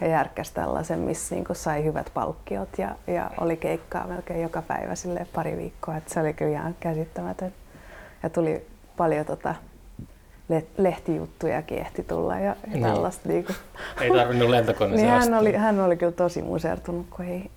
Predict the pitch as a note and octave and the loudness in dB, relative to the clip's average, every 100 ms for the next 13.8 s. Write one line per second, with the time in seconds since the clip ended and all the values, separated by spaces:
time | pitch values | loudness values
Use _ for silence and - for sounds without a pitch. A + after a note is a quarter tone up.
0 | F#3 E3+ - D#3+ - F#3 F3+ - G#3 F#3 | -4 -2 0 2 2 2 -4 -6 -6 -8
1 | - - F3+ F3 E3 E3 D#3+ D#3+ D#3+ F2+ | -8 -4 0 2 0 0 -2 -2 -2 -6
2 | - - - - - - - - - E3+ | -8 -14 -18 -20 -20 -20 -20 -20 -10 -6
3 | D#3+ E3 E3+ - F3 F3 - - - - | -4 -6 -8 -8 -8 -8 -10 -20 -20 -14
4 | - E3 - E3+ D#3+ - F3 - - - | -10 -8 -4 -4 -4 -8 -8 -8 -12 -16
5 | - - - A#2 G#2+ G2 G2 - - - | -20 -20 -10 -2 2 2 0 -4 -20 -20
6 | - - C#3+ B2 A2 G#2 G2+ - - - | -20 -6 2 4 4 4 2 -6 -18 -20
7 | - - - - - - - - - - | -20 -20 -20 -20 -20 -20 -20 -20 -12 0
8 | G2+ G#2 G2 G#2 - - F2+ F#2+ G2+ G2 | 2 4 4 2 2 -4 -2 2 2 2
9 | F#2+ F#2 G2 - - - - - - - | 0 2 0 -2 -6 -6 -10 -10 -12 -16
10 | - - A#2 G#2+ G#2 - - - - - | -18 -8 0 2 2 0 -8 -12 -16 -16
11 | - - - - - - - - - - | -18 -20 -20 -20 -20 -18 -18 -18 -10 -6
12 | - G#2 - - G#2+ - - F#2 D#2+ - | 2 2 2 2 2 2 -2 -2 -6 -12
13 | - - A#2 G2 G2 - G2 | -20 -8 -2 2 0 0 -2